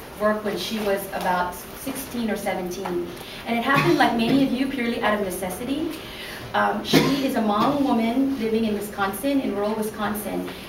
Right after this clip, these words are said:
And it was during a time when she was a teenager, about ten years ago, that there was a lot of racial profiling of Hmong teenage boys. And so they were getting arrested,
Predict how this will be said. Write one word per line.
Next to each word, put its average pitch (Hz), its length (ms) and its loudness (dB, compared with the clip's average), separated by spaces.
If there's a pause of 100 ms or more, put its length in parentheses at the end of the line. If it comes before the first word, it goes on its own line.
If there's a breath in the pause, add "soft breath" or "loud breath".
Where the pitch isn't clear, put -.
(140)
And 214 400 0
it 226 140 2
was 214 240 0 (120)
during 247 240 0
a 254 100 -2
time 240 400 0
when 220 80 -4
she 226 120 -4
was 208 80 -2
a 208 60 -4
teenager, 226 480 0
about 185 240 2
ten 220 180 -2
years 220 220 2
ago, 196 340 2 (360 loud breath)
that 196 280 6
there 214 80 0
was 202 140 2
a 196 60 0
lot 202 200 4
of 220 100 -2
racial 202 280 0
profiling 214 680 0
of - 120 -4
Hmong 180 400 0 (420)
teenage 196 480 -2
boys. 175 520 -4 (440 loud breath)
And 214 180 2
so 220 360 2
they 220 120 4
were 220 120 4
getting 226 340 2
arrested, 202 720 2